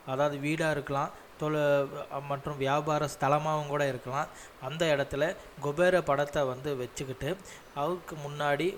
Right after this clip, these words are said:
ஒரு இனிப்பு பலகாரம், ஏதாச்சும் லட்டு உங்க தட்டத்துல வச்சுக்கிட்டு, ஒரு உண்டியல் ஒண்ணு வச்சிருங்க. வச்சுக்கிட்டு, நீங்க இப்ப கீழ்க்கண்ட மந்திரத்தை நீங்க நூத்தி எட்டு முறை பிரயோகப்படுத்தணும். பிரயோகப்படுத்துறதுக்கு முன்னாடி நீங்க நாடி சுத்தி பிரணயாமம்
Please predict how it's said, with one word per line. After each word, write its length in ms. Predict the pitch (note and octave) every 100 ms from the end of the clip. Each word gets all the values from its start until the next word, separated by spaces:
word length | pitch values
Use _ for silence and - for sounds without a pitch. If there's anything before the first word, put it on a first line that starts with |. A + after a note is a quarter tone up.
| C#3
ஒரு 180 | C#3+ C#3
இனிப்பு 360 | D3 F3 F3
பலகாரம், 580 | D#3 C3+ C#3 C#3+ C3+ C3 -
ஏதாச்சும் 500 | C3+ C3+ C#3+ C#3 B2+
லட்டு 320 | C3+ C#3 D3 - - - -
உங்க 260 | C#3+ C#3 C3
தட்டத்துல 340 | C#3+ D#3 C#3
வச்சுக்கிட்டு, 500 | A#2+ - B2 A#2+ G#3+ - - -
ஒரு 200 | C3+ C3+
உண்டியல் 360 | C#3+ F3 F3
ஒண்ணு 260 | D#3 C#3 B2
வச்சிருங்க. 380 | - B2+ A#2 D#3 - - -
வச்சுக்கிட்டு, 520 | D3+ - C#3+ C3+ E3 G#3+ - - -
நீங்க 400 | E3+ F#3 G3 B3
இப்ப 260 | F3+ E3 E3+
கீழ்க்கண்ட 600 | D#3 F#3 G3 G3 E3+ D#3
மந்திரத்தை 500 | C#3 C#3+ C3+ C3 G3+ F#3 - - -
நீங்க 220 | D#3 F3
நூத்தி 320 | D#3 F3 G#3
எட்டு 240 | G3+ E3+ D3
முறை 220 | D3+ F3+
பிரயோகப்படுத்தணும். 1160 | E3+ C#3+ C#3+ C#3 B2+ C#3+ C3 B2+ B2 B2+ C#3+ G3+ - - - -
பிரயோகப்படுத்துறதுக்கு 920 | F3+ G3+ G#3+ G#3 F#3+ F3 F#3+ F3+ - D3
முன்னாடி 480 | D3 F3 E3 D3+ A#3 - - -
நீங்க 400 | D3 E3 E3+ G#3+ - -
நாடி 340 | C#3+ D3 G3 G3+
சுத்தி 300 | - - G#3
பிரணயாமம் 720 | - D#3+ E3 D#3 C#3+ C#3+